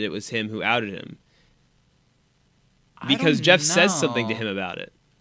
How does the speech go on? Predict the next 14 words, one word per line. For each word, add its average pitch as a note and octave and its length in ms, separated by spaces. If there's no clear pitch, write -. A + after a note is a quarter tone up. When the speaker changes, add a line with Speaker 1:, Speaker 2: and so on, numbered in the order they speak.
Speaker 2:
I C#3+ 220
don't F3+ 240
rem-, C#3 380
I D#3 120
don't E3 220
remember A#2+ 520
how A#2 120
that A2+ 160
plays A2+ 300
out, A2 180
but A#2+ 160
I'm F3+ 260
not G#3 220
a C#3+ 140